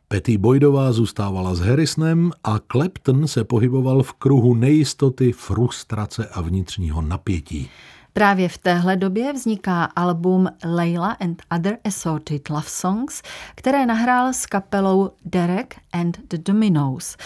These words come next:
Speaker 2: Psal se rok devatenáct set sedmdesát.
Speaker 1: Titulní skladba Layla se stala jednou z vůbec nejslavnějších milostných písní rockové historie a také jedním z nejotevřenějších vyznání bolesti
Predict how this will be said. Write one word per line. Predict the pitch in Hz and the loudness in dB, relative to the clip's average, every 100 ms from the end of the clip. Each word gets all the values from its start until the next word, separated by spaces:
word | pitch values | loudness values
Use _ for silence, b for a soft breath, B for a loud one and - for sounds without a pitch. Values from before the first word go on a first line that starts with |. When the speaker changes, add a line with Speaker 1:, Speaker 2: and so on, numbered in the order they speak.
| B B - | B B -8
Speaker 2:
Psal | - 165 | -2 -2
se | 151 165 | -2 -4
rok | 156 156 | -4 -2
devatenáct | 156 165 165 165 156 156 | -2 -2 -2 -2 -2 -4
set | 160 | -10
sedmdesát. | - 185 180 156 147 - 131 139 B B B B - | -6 0 2 0 -4 -6 -6 -8 B B B B -6
Speaker 1:
Titulní | 92 151 151 165 151 | -4 2 4 6 4
skladba | - 110 143 156 131 110 | 2 -2 -2 0 2 4
Layla | 95 120 165 110 113 135 | 4 4 4 2 0 -4
se | - - 117 | -6 -4 -2
stala | - 113 110 | -2 0 2
jednou | 113 123 120 | 4 6 6
z | 95 80 | 4 0
vůbec | 104 127 113 - | 0 0 0 0
nejslavnějších | 80 143 - 170 151 135 127 - 101 - | 2 2 2 2 4 6 4 2 -2 0
milostných | 101 143 156 - 110 95 - | 2 4 2 0 -2 -2 -2
písní | - 147 - 107 90 | -2 -2 0 -2 -2
rockové | 101 - 107 101 | -4 -6 -4 -4
historie | 90 92 - 90 78 73 71 B B B B B | -4 -6 -8 -10 -8 -8 -10 B B B B B
a | 107 | -4
také | 139 196 | 2 6
jedním | 180 175 196 160 | 6 6 2 4
z | 117 | 4
nejotevřenějších | 123 160 196 170 139 147 127 139 147 135 139 101 | 4 2 0 -2 2 2 4 2 0 0 0 4
vyznání | 110 127 143 151 151 127 98 | 4 4 2 0 0 0 0
bolesti | 95 135 135 - - 120 | 2 2 2 0 0 0